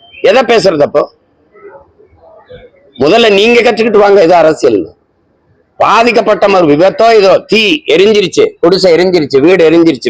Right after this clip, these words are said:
மக்கள் பாதிக்கப்பட்டு நிக்கிறாங்க, அவங்களுக்கு அரிசி பருப்பு கொடுத்து, துணிமணி கொடுத்து உதவணும்னு போறதுல அரசியல்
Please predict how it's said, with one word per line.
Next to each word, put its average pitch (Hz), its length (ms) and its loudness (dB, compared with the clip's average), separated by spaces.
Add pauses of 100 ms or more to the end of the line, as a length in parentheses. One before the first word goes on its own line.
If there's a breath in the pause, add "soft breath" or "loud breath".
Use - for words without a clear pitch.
மக்கள் 139 240 0 (440 soft breath)
பாதிக்கப்பட்டு 160 460 0
நிக்கிறாங்க, 131 360 0 (180)
அவங்களுக்கு 190 420 2
அரிசி 185 260 -2
பருப்பு 165 280 -2
கொடுத்து, 139 240 -2 (100)
துணிமணி 170 380 2
கொடுத்து 147 240 -2 (460 soft breath)
உதவணும்னு 240 520 2
போறதுல 190 380 2
அரசியல் 196 360 0